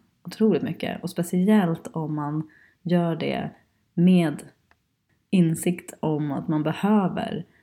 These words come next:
plats och en specifik, liksom, en specifikt rum för kommunikation. Att man behöver vara väldigt sårbar.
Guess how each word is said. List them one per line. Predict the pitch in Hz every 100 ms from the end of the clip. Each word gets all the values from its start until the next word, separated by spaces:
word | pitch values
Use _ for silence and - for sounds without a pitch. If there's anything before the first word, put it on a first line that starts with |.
| _ _ - _ _ -
plats | 202 - - - -
och | 160 147 -
en | 156 151
specifik, | 139 170 175 - 214 170 - - _
liksom, | 165 156 139 - 160 - _ _ - _
en | -
specifikt | 180 180 175 175 - 202 170 -
rum | 175 185 147 147
för | - 147 143 139 151 - _ _ _ _ _ _ _ _ _
kommunikation. | - 202 160 160 - 170 135 - - - _ _ _ _
Att | 165 -
man | 170
behöver | 170 - 202 185 165 156 139 139 165 - _ _ _
vara | 175 160 160 160
väldigt | 170 170 156 151 -
sårbar. | - 160 156 156 147